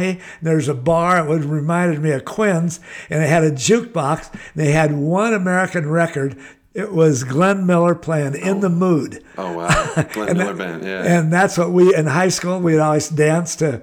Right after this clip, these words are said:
Speaker 2: Yeah.
Speaker 1: In the Mood. That
Speaker 2: <laughs>
Speaker 1: was kind of a romantic
Speaker 2: Yeah.
Speaker 1: little slow dance.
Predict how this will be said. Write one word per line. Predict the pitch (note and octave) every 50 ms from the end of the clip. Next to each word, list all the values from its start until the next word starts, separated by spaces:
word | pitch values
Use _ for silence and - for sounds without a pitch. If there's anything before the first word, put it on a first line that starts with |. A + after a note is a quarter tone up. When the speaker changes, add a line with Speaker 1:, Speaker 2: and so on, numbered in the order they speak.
| - -
Speaker 2:
Yeah. | - - E3 D#3+ D#3+
Speaker 1:
In | F3 F3+ F3
the | E3+ E3
Mood. | D#3+ E3 E3 E3 F3 F#3+ G3 F#3+
That | C#3+ C3+ A#2+ E3
Speaker 2:
<laughs> | E3+ E3
Speaker 1:
was | C#3+ -
kind | - F#3 E3+ E3
of | D3+
a | D3
romantic | D3 D3+ D3 D3 D3+ D#3 D#3+ D#3+ E3 E3+ D#3+ - - -
Speaker 2:
Yeah. | - - F2+ E3+
Speaker 1:
little | D#3 E3 D#3+ D3+
slow | C#3+ - - F3+ E3+ E3 E3 D#3+
dance. | D#3+ E3 D#3+ E3 F3+ F#3+ - -